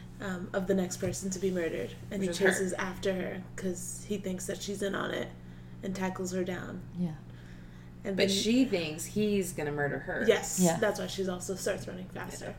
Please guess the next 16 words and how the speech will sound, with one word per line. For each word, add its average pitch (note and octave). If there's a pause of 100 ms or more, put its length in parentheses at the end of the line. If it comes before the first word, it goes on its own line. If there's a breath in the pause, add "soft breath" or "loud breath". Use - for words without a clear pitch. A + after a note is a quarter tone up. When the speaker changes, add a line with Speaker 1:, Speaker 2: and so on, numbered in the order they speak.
Speaker 1:
But G3
then F#3+ (380 loud breath)
he's G3+
screaming G3
at F#3
her. F#3
They're F#3
both F3+
screaming F#3
at D3
each -
other. E3 (120)
They F#3+
finally F3+
realize F#3
that -